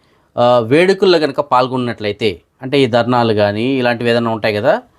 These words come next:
అలాంటి వాటిలో కనుక పాల్గొన్నారనుకోండి, వాటి కారణంగా, అంటే సింపుల్గా చెప్పాలంటే ఎవరైనా సరే ఒక ధర్నానో లేదంటే ఇంకొకటి ఏదో చేశారనుకోండి, దాని కారణంగా ఏమవుతుంది? జనరల్గా ట్రాఫిక్ జామ్ అవుతుంది, అలాగే,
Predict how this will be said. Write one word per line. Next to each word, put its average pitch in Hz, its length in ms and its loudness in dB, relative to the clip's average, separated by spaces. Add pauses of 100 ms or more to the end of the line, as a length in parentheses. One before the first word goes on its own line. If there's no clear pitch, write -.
(260)
అలాంటి 147 280 2
వాటిలో 143 240 2
కనుక 147 160 0
పాల్గొన్నారనుకోండి, 110 1040 -2 (440)
వాటి 123 320 0
కారణంగా, 135 640 -2 (600)
అంటే 147 420 0
సింపుల్గా 160 460 0
చెప్పాలంటే 147 400 0
ఎవరైనా 147 280 2
సరే 170 100 -4
ఒక 139 160 0
ధర్నానో 127 560 0
లేదంటే 123 280 -2
ఇంకొకటి 117 360 -4
ఏదో 117 160 0 (100)
చేశారనుకోండి, 101 580 -2
దాని 127 240 0
కారణంగా 151 300 0
ఏమవుతుంది? 143 460 2
జనరల్గా 135 280 -4
ట్రాఫిక్ 131 440 -2
జామ్ 104 220 -2
అవుతుంది, 95 360 -10
అలాగే, 147 480 0